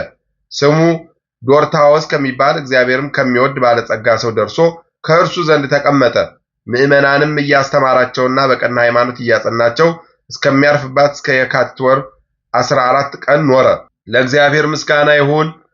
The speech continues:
እኛንም በቅዱስ አባት ሳዊሮስ ጸሎት ይማረን፣ በረከቱም ከእኛ ጋር ትኑር ለዘላለሙ አሜን። በዚች ቀን ደግሞ የሕርያቆስና የሰማዕት ቴክላ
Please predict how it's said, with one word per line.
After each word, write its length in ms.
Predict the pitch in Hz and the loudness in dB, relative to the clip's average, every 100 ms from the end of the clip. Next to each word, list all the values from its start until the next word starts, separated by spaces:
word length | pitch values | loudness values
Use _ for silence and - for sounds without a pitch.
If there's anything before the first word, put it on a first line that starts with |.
| _ - | _ -10
እኛንም 420 | 117 131 147 156 | -2 0 2 0
በቅዱስ 420 | 151 151 143 143 160 | 0 0 -4 -4 0
አባት 380 | 147 135 143 143 | 0 2 0 2
ሳዊሮስ 380 | 147 139 139 131 | 0 2 0 -2
ጸሎት 280 | 135 151 160 | 0 0 0
ይማረን፣ 460 | 135 123 127 135 131 - _ _ 117 | 0 2 2 2 -2 -12 _ _ 0
በረከቱም 460 | 139 147 143 143 | 0 2 0 0
ከእኛ 220 | 143 143 143 139 | -2 0 0 2
ጋር 180 | 139 135 | 2 0
ትኑር 360 | 143 139 143 139 - _ - | -2 0 0 0 -10 _ -2
ለዘላለሙ 640 | 123 135 135 131 131 131 143 - 120 | 0 2 2 2 2 2 0 0 0
አሜን። 640 | 120 120 123 123 123 123 120 - - | 2 2 2 2 2 0 -2 -14 -2
በዚች 380 | 135 165 175 175 | 0 2 0 -4
ቀን 220 | - 180 180 | 0 0 2
ደግሞ 280 | 165 156 156 160 165 175 - _ 135 | 0 0 0 0 0 -2 -10 _ -2
የሕርያቆስና 840 | 143 160 156 151 147 143 147 151 151 156 - _ _ | 2 4 4 2 0 -4 -4 -2 0 0 -4 _ _
የሰማዕት 500 | 131 135 165 147 139 - | -4 0 2 2 0 -2
ቴክላ 340 | - 135 127 | -6 -6 -2